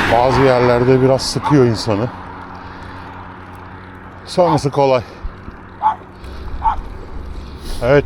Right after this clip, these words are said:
Birge'ye geldim. Burası Birge'nin tarihi bir fabrikası. Güzel bir görüntüsü varken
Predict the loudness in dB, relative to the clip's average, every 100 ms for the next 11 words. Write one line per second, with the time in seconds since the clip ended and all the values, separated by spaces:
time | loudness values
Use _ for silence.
0 | 2 2 4 6 6 4 2 -2 -4 -16
1 | -18 -18 -18 -18 -18 -20 -20 -20 -20 -18
2 | -18 -18 -18 -18 -18 -16 -12 -6 -4 -4
3 | 0 0 2 2 0 2 4 6 4 2
4 | -2 -6 -10 -10 -8 -8 -8 -8 -8 -8
5 | -8 -8 -8 -6 -6 -6 -6 -4 -2 0
6 | 0 2 0 2 0 2 2 2 2 2
7 | 2 2 2 0 0 0 0 2 2 4
8 | 2 2 0 -2 0 2 2 0